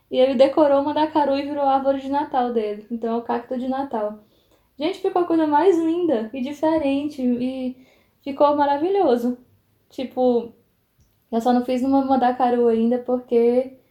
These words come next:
o meu mandacaru fica no sol o tempo inteiro e vai acabar desbotando o que eu vou colocar em cima dele, né?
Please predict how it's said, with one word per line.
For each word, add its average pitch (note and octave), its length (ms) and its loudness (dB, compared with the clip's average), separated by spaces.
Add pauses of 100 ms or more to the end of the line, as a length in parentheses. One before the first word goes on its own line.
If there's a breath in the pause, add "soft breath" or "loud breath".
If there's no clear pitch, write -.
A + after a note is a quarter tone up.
(340 soft breath)
o A#3+ 40 -4
meu A#3+ 100 0
mandacaru A#3+ 500 0
fica B3 240 -4
no A#3+ 120 0
sol A3 280 0
o A3+ 80 -6
tempo B3 320 -4
inteiro B3 500 0
e A#3 240 -2
vai A3+ 300 -2
acabar A3 500 -2
desbotando A#3 680 -2
o A3 60 -10
que - 80 -4
eu A#3+ 80 -4
vou A#3 100 -4
colocar A3 400 -4
em A3 60 -8
cima A#3 280 -4
dele, G3 240 -6
né? G3 240 -12